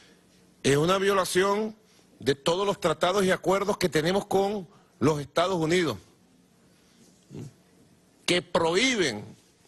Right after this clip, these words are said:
expresamente la utilización de mecanismos de presión, sanciones o amenaza del uso de la fuerza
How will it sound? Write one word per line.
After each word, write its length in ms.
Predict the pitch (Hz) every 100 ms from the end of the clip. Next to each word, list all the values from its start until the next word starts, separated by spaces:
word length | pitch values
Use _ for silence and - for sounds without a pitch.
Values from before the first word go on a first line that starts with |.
| _ _ _ _ _
expresamente 1300 | 147 131 - - 220 220 - 202 220 208 160 - - - _ _ _ _ _ _ _ - - -
la 300 | 110 151 151
utilización 960 | 151 160 160 147 151 - 214 196 151
de 100 | 123
mecanismos 640 | 143 143 143 175 190 190 160
de 100 | 156
presión, 800 | 147 131 - 185 175 127 98 -
sanciones 1000 | - - 160 147 131 - 190 185 131 101 - - -
o 220 | - 139 147
amenaza 640 | 143 135 165 185 - 127
del 160 | 127 160
uso 300 | 185 - 127
de 80 |
la 100 | 123
fuerza 580 | 110 196 185 131 104 85